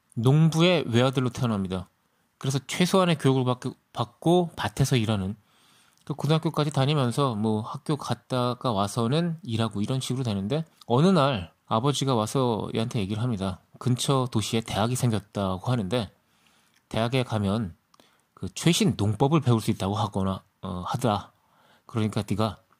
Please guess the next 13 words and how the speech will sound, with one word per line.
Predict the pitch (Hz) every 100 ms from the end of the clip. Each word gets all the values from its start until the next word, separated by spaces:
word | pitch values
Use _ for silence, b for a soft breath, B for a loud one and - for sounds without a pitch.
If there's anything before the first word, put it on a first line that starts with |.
| _
좀 | 117 101 92 87 -
당분간은 | - 117 127 117 117 101
일손이 | 107 - 113 107 107
없어서 | 107 87 101 101
힘들긴 | 143 131 113 110
하겠지만 | 127 120 - 98 104 95 b b b -
대학에 | 101 104 107
가서 | 90 95
최신 | - 110 117
농법을 | 92 87 95 110 95 80
배워서 | - 90 85 - 101 -
아버지를 | 92 95 - 92 90
도와다오 | - 85 - 82